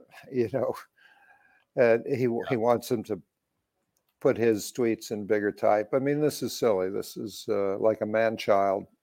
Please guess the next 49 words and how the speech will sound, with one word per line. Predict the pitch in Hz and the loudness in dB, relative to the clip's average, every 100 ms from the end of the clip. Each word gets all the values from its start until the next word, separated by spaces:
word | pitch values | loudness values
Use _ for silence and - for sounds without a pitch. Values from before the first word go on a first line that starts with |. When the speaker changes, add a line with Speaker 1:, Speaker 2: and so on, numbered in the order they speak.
| _ _ - | _ _ -6
Speaker 1:
uh, | 107 107 110 | -2 0 -2
Speaker 2:
Yeah. | - 202 | -4 -4
Speaker 1:
w-, | 127 117 - - _ _ 554 | -4 -4 -6 -18 _ _ -14
uh, | - 98 - _ _ | -6 -4 -6 _ _
just | - - - _ - | -16 -14 -14 _ -12
saying, | - 123 110 95 | 4 10 10 10
"It's | 90 - | 0 2
my | 113 107 | 6 6
ball," | 104 113 127 117 | 8 8 8 6
so. | - 104 104 _ 98 - - _ _ _ _ _ _ _ _ _ _ - | 0 -2 -4 _ -20 -20 -20 _ _ _ _ _ _ _ _ _ _ 0
Speaker 2:
Yeah, | 165 123 - | 4 4 2
I | 151 | 2
mean, | 165 165 156 113 113 | 2 0 -6 -12 -12
th-, | 131 _ 113 113 110 | -12 _ -20 -14 0
there's | 170 | 2
a | 190 | 2
chance | 160 185 180 - | 0 2 2 0
we | 160 | 0
look | 165 160 | 0 0
back | 160 160 151 | 6 6 4
at | |
the | 147 | -6
end | 143 | -2
of | 135 | 0
the | 135 | 0
year | 147 | 0
and | 139 | 0
be | 117 | 0
like, | 117 | 0
"Oh, | 143 | 0
yeah, | 160 | 2
remember | 123 123 160 | 2 0 0
that | 170 156 | 2 4
whole | 160 143 - - _ _ | 4 0 -6 -20 _ _
Twitter | - 165 160 156 | -4 0 2 2
Elon | 147 143 135 | 2 2 2
Musk | 135 - | 0 0
saga? | 165 156 165 | 0 2 2
It | 131 | -2
lasted | 131 139 143 151 | 4 4 4 2
a | 135 | 2
whole | 120 135 | 2 2
whopping | 143 151 143 139 | 6 4 4 -8
two | - 147 | -6 -4
weeks, | 147 151 127 | -4 -4 -4
and | 127 | 0
that | 127 | 0
was | 127 120 | 0 0
that." | 131 113 | 2 2